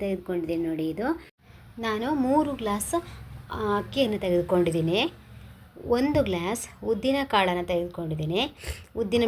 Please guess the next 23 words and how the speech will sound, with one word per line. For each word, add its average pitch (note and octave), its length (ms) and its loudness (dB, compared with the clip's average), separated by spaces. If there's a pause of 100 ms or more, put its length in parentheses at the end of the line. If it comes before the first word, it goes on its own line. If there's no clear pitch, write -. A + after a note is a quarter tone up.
ಬೇಳೆ A#3 260 6
ಅಥವಾ A3 280 -8
ಕಾಳು. E3+ 260 -2 (840)
ಒಂದು D4 300 2
ಗ್ಲಾಸ್ A3 300 -4 (340)
ದಪ್ಪ G#3+ 220 -2 (140)
ಅವಲಕ್ಕಿಯನ್ನು G3+ 680 0 (340)
ತೆಗೆದುಕೊಂಡಿದ್ದೀನಿ. E3+ 760 0 (540)
ನೋಡಿ, G3+ 240 4 (320)
ಮೂರು B3+ 240 0
ಗ್ಲಾಸ್ B3+ 320 0
ಅಕ್ಕಿ, G3+ 340 -6 (300)
ಒಂದು C#4 200 0 (120)
ಗ್ಲಾಸ್ A3+ 260 0 (220)
ಉದ್ದಿನ A3+ 280 0 (140)
ಬೇಳೆ, F#3+ 220 6 (680)
ಒಂದು B3+ 260 6
ಗ್ಲಾಸ್ A#3+ 240 0 (100)
ದಪ್ಪ G#3 200 0 (100)
ಅವಲಕ್ಕಿ, E3 440 0 (600)
ಎಲ್ಲವನ್ನು C#4+ 400 4 (120)
ಕೂಡ G#3+ 180 4 (480)
ನೀಟಾಗಿ B3+ 480 2